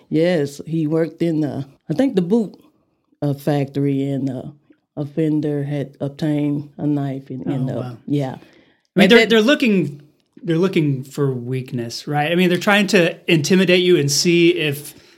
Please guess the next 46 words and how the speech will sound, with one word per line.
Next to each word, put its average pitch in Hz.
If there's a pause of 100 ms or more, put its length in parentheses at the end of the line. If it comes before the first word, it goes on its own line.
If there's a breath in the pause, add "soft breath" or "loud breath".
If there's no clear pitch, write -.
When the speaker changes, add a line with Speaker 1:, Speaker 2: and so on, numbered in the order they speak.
(300 soft breath)
Speaker 2:
if 143
you 151
can 135
handle 156
what 170
they're 170
Speaker 1:
That's 165
Speaker 2:
gonna 180
throw 180
at 190
you, 226 (140)
Speaker 1:
it. -
Speaker 2:
or 147
if 139 (160)
Speaker 1:
That's -
Speaker 2:
you're 143
gonna 208
stand 226
Speaker 1:
it. 160
Speaker 2:
up 233
to 214
'em, 220
or 156
Speaker 1:
Yes. 180 (260 loud breath)
And 240
you 339
know 269
what 220
I 196
think 202
that 170
helped 180
me 175
survive? 156 (320 loud breath)
Growing 262
up 214
just 208
in 190
the 180
streets, 160
you 214
know, 196
Speaker 2:
Yeah. 180
Speaker 1:
being 262
able 196
to, 190